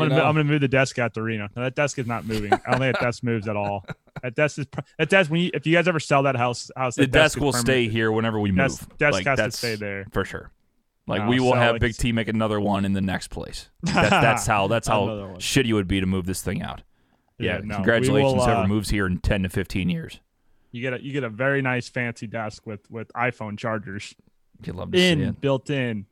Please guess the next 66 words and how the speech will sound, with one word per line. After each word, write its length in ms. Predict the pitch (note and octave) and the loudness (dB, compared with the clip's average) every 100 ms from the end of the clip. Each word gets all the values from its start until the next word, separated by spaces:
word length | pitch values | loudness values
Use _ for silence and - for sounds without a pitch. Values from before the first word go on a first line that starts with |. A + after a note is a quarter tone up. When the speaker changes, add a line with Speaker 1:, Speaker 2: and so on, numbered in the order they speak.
| - | -2
Speaker 1:
built 220 | C#3+ C#3 | 0 0
in 80 | B2+ | 0
iPhone 380 | B2 C3 B2+ A#2 | 0 0 -4 -4
chargers 520 | B2+ A#2 G2+ G#2 G#2+ | -4 -4 -4 -8 -6
on, 180 | A#2 A#2 | -6 -6
on 240 | - C3 B2+ | 0 0 0
the, 180 | A#2 A2+ - | -4 -6 -12
on 180 | B2+ A#2+ | -10 -10
the 60 | |
table. 420 | - A#2+ A2 G2+ G#2 _ _ _ _ - | -8 -8 -8 -8 -12 _ _ _ _ -6
What 80 | C3 | -6
do 40 | |
you 60 | C#3 | -4
call 180 | C#3+ | -4
those? 240 | C#3+ C#3+ - | -2 -4 -6
Table 300 | - A#2+ B2+ | -6 -6 -6
chargers? 420 | - C3 C3 C3+ | -4 -4 -4 -12
I 20 | |
don't 40 | - | -4
know 60 | |
Speaker 2:
Sure. 200 | C#3+ C#3+ G2 | 0 0 -2
Speaker 1:
what 60 | |
those 140 | G#2 F#2+ | -6 -6
are 20 | |
Speaker 2:
Yeah, 140 | G2 A#2 | -4 -4
Speaker 1:
called. 100 | - | -6
Speaker 2:
table 260 | G2 F2+ | -6 -6
chargers. 420 | - F2+ E2+ - - | -10 -12 -12 -16 -18
Uh-huh. 240 | F2 F#2+ G2+ _ - | -12 -12 -12 _ -14
Speaker 1:
Nice. 500 | G#2 G2 F#2 - - - | -8 -6 -8 -10 -18 -10
Speaker 2:
Yeah. 100 | A2 | -6
Speaker 1:
Nice. 540 | B2 C3+ C3+ C3 A2+ F2+ | 0 2 2 0 -2 0
Speaker 2:
So 60 | |
there 140 | B2 C#3 | 0 2
you 60 | |
go. 200 | D3+ G3+ | 4 4
That's, 260 | E3 D#3+ - | 4 0 -2
uh, 180 | D#3+ D3+ | 0 0
that's 140 | C3+ | -4
a 40 | C#3+ | -4
big 140 | E3 | 0
announcement. 400 | D3+ D3 - C3 | 2 0 2 0
Nick 180 | C3 - | 2 2
moving 240 | C3 B2 | 2 2
to 60 | G#2+ | 4
Reno. 500 | A2 A#2+ B2 A#2+ A#2 | 4 4 4 2 0
Uh, 320 | - F#2 F#2 F2 | 0 2 2 2
again, 340 | G#2 G#2+ A2+ | 2 2 2
as 100 | G#2 | 2
he 100 | G#2 | 2
mentioned, 460 | G2+ C3 - C#3+ C3+ | 2 2 2 0 0
to 60 | |
kinda 180 | C3 G#2+ | 0 2
wrap 220 | A2+ A2+ | 4 4
it 80 | A#2+ | 4
up, 180 | C#3+ - - - _ _ _ - | 4 2 -20 -20 _ _ _ 0
n-, 100 | A2 | 4
uh, 420 | G#2+ G#2+ G#2 G2+ | 4 4 4 4
Brews 220 | A2 C#3+ | 6 6
doesn't 240 | C#3 B2+ A#2+ | 6 2 2
change. 440 | C#3 C#3+ D3 - - | 2 2 0 -4 -2
Nothing's 380 | A#2+ C3 A#2 | 0 2 0
changing 340 | - B2+ B2 A2 | 0 0 2 0
with 80 | G#2+ | -2
the 40 | |
show. 540 | - B2+ B2 B2 B2 | 0 4 6 6 2